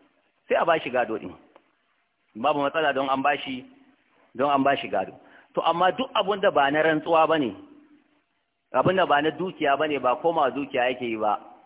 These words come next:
to shi wannan ba a me, ba a haɗawa da rantsuwa. Wata mata ka ganta a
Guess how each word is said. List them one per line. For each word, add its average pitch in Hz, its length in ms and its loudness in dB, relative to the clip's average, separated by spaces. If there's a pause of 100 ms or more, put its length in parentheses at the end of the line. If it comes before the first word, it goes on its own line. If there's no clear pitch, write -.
(160)
to 117 100 -4
shi 143 120 -6
wannan 147 320 -2
ba 135 260 2
a 117 60 -2
me, 98 160 -10 (720)
ba 135 180 0
a 117 120 4
haɗawa 117 200 0
da 104 100 -4
rantsuwa. 90 300 -10 (840)
Wata 226 240 4
mata 196 360 4
ka 185 120 -2
ganta 196 280 0
a 160 100 2